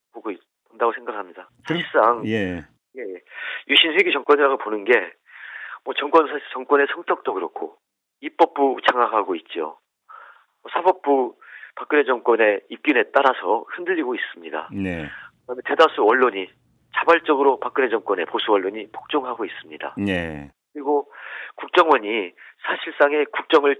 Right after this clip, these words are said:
Speaker 1: 지배하고 농단하고 있습니다. 방첩협의회라는 것이 생겨서 관계기관 대책이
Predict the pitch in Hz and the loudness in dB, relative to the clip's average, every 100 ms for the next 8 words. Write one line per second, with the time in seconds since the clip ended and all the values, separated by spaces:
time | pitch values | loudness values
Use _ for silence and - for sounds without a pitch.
0 | - 131 135 127 135 113 139 143 120 107 | 0 0 2 2 2 -2 0 0 0 -6
1 | 87 - - 80 87 - - 156 170 165 | -6 -8 -12 -20 -20 -14 -10 -4 0 2
2 | 170 170 147 131 120 120 - 160 156 147 | 2 4 4 4 4 2 -2 -2 2 2
3 | 98 123 - - - - - - 131 143 | 2 0 -4 -16 -14 -12 -12 -6 -2 2
4 | 156 135 131 131 - 143 120 107 | 4 6 4 4 -4 -2 0 0